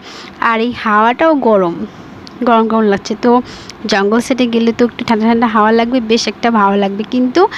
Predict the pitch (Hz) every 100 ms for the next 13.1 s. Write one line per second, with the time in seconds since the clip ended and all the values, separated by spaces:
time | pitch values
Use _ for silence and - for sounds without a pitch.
0 | - - - - 214 214 254 240 208 -
1 | 262 277 220 214 220 254 - 294 302 -
2 | - - 381 262 214 214 208 190 202 -
3 | 196 196 190 196 185 185 - _ _ _
4 | - - - - - - - - 285 247
5 | 262 294 320 359 208 220 - 277 262 -
6 | 220 220 240 226 226 233 226 226 220 196
7 | 185 190 190 - - - 202 - 220 202
8 | 214 - 226 226 208 196 202 202 233 220
9 | 190 - - - 220 294 381 - - -
10 | - - 226 202 208 226 269 247 - 214
11 | 214 226 254 - 214 - 190 175 180 185
12 | 196 196 220 220 233 - 240 247 - 339
13 | 359